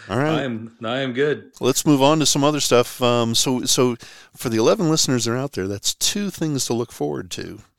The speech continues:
Speaker 1: right? Eligibility, um, uh, an eligibility release, and, um, a move to a new website, or not a website, but a new scoring system that will be integrated into the website.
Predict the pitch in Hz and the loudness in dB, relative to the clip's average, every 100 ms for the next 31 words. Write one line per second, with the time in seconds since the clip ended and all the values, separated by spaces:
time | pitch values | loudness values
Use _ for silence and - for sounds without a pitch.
0 | _ - - - - - - - 101 135 | _ -20 -20 -20 -20 -20 -20 -6 -4 -2
1 | - 110 123 120 131 151 165 170 165 _ | 0 0 -2 -4 -4 -4 -6 -4 -6 _
2 | _ _ - 170 170 165 165 170 151 _ | _ _ -10 -6 -6 -6 -6 -8 -10 _
3 | _ - - - - 123 131 127 143 151 | _ -16 -14 -10 -6 -6 -6 -6 -6 -4
4 | 156 151 165 180 - - - - 151 117 | -6 -6 -6 -2 0 -2 -4 -16 -6 -2
5 | 127 131 131 131 - 135 131 135 - 117 | -2 -2 -2 -4 -6 -6 -6 -6 -6 -4
6 | 120 139 151 151 - - 160 147 147 160 | -2 -2 -4 -10 -12 -8 -8 -6 -4 -4
7 | 165 165 190 - - 101 139 131 131 113 | -6 -10 -8 -6 -6 -2 0 2 2 2
8 | 113 110 131 127 110 113 123 - 151 185 | 0 0 -4 -6 -6 -4 -4 -6 -6 -6
9 | 123 - - 104 107 - 110 165 170 123 | -6 -6 -6 -6 -8 -8 -6 -6 -4 -4
10 | 101 95 95 92 92 101 - - | -4 -4 -6 -6 -6 -6 -10 -12